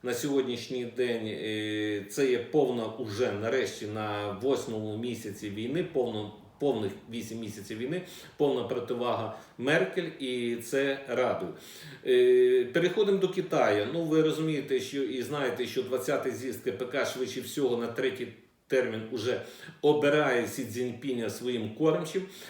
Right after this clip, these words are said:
Це вперше після Мао Цзедуна, який прибуде на цій посаді, е, умовного генерального секретаря,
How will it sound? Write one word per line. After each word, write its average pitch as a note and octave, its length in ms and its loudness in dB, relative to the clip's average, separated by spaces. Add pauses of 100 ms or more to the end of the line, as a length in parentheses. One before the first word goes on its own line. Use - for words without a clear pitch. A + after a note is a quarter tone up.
(160)
Це D3 160 0
вперше D#3 480 2
після C3+ 320 -4
Мао B2+ 340 0
Цзедуна, C3 420 -2
який A#2+ 680 -4
прибуде B2 500 -2
на A2+ 140 -2
цій A#2+ 160 -6
посаді, A#2 460 -2
е, G#2+ 360 -4 (100)
умовного B2 460 -2
генерального B2 480 -2
секретаря, A#2 720 -4